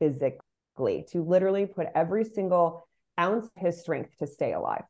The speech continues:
Like, and that is not in a dr-, dramatized statement. I'm as, I'm as clear as can be. So he has the, the,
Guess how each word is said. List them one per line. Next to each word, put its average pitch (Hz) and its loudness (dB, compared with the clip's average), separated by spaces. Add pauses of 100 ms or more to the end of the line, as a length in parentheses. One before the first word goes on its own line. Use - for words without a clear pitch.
(460)
Like, 165 4
and 170 4
that 170 2
is 170 2
not 147 -4 (120)
in 160 0
a - 0
dr-, 147 -4
dramatized 139 -4
statement. 123 -4 (640)
I'm 208 2
as, 165 -2 (240)
I'm 190 0
as 165 -2
clear 156 2
as 143 0
can - -8
be. - -10 (380)
So 190 2
he 233 0
has 277 0
the, 233 2
the, - -2